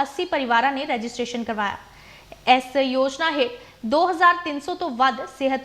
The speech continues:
ਪੈਕੇਜ ਨੂੰ ਸ਼ਾਮਿਲ ਕਰਨ ਦੀ ਯੋਜਨਾ ਹੈ ਅਤੇ ਸਰਕਾਰੀ ਹਸਪਤਾਲਾਂ ਦੇ ਨਾਲ ਲਗਭਗ ਪੰਜ ਸੌ ਨਿੱਜੀ ਹਸਪਤਾਲਾਂ ਨੂੰ ਪੈਨਲ ਵਿੱਚ ਲਿਆਉਣ ਦੀ ਗੱਲ ਕਹੀ ਗਈ। ਕੋਈ ਆਮਦਨ ਸੀਮਾ ਨਹੀਂ ਰੱਖੀ ਗਈ। ਲਾਭ ਲੈਣ ਲਈ ਕੇਵਲ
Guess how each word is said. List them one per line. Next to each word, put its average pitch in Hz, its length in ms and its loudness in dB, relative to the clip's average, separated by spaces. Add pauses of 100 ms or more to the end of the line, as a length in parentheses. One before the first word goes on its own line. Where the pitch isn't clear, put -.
ਪੈਕੇਜ 269 440 0
ਨੂੰ 269 160 -2
ਸ਼ਾਮਿਲ 240 340 0
ਕਰਨ 240 280 0
ਦੀ 240 100 -2
ਯੋਜਨਾ 226 400 -2
ਹੈ 220 60 -8 (380)
ਅਤੇ 320 120 0
ਸਰਕਾਰੀ 330 460 4
ਹਸਪਤਾਲਾਂ 339 520 2
ਦੇ 349 100 -4
ਨਾਲ 311 320 -4
ਲਗਭਗ 247 460 2 (100)
ਪੰਜ 269 240 0
ਸੌ 330 100 -4
ਨਿੱਜੀ 285 320 -2
ਹਸਪਤਾਲਾਂ 269 520 2
ਨੂੰ 262 160 -6 (380)
ਪੈਨਲ 294 300 4
ਵਿੱਚ 302 240 -8
ਲਿਆਉਣ 240 200 0
ਦੀ 240 120 -4
ਗੱਲ 226 200 0
ਕਹੀ 208 280 -8
ਗਈ। 190 100 -10 (720)
ਕੋਈ 330 260 6 (100)
ਆਮਦਨ 277 400 2
ਸੀਮਾ 285 320 0
ਨਹੀਂ 262 240 0
ਰੱਖੀ 247 300 -4
ਗਈ। 214 160 -6 (140)
ਲਾਭ 240 300 4
ਲੈਣ 240 240 0
ਲਈ 247 160 2 (100)
ਕੇਵਲ 247 300 0